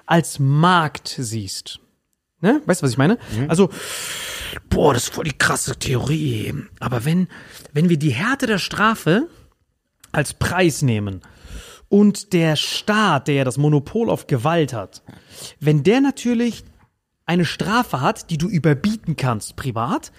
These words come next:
Speaker 2: Ja.
Speaker 1: dann entstehen immer diese kriminellen Machenschaften, Parallelgesellschaften.
Speaker 2: Darüber haben wir schon mal in irgendeiner Folge vor kurzem geredet, glaub ich, so ein
Speaker 1: Hm,
Speaker 2: bisschen.
Speaker 1: ja, genau, mit der Strafe ist interessant, dass wenn du zum Beispiel weißt, in Saudi-Arabien, wenn du irgendwas nimmst
Speaker 2: Ist die Strafe niedriger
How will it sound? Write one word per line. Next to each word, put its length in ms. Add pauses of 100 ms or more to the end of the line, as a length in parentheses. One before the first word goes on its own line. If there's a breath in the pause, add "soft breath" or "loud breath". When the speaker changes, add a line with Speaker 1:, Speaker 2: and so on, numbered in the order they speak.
(160 soft breath)
Speaker 2:
Ja. 260
Speaker 1:
dann 140
entstehen 420
immer 300
diese 460 (340 loud breath)
kriminellen 960 (240)
Machenschaften, 960
Parallelgesellschaften. 1000
Speaker 2:
Darüber 80
haben 140
wir 60
schon 140
mal 80
in 80
irgendeiner 260
Folge 260
vor 100
kurzem 200
geredet, 260
glaub 160
ich, 60
so 60
ein 40
Speaker 1:
Hm, 60
Speaker 2:
bisschen. 260
Speaker 1:
ja, 120
genau, 260
mit 140
der 60
Strafe 520
ist 120
interessant, 500
dass 160
wenn 120
du 100
zum 160
Beispiel 200
weißt, 220
in 60
Saudi-Arabien, 640 (340 loud breath)
wenn 100
du 80
irgendwas 340
nimmst 520 (120)
Speaker 2:
Ist 80
die 60
Strafe 260
niedriger 380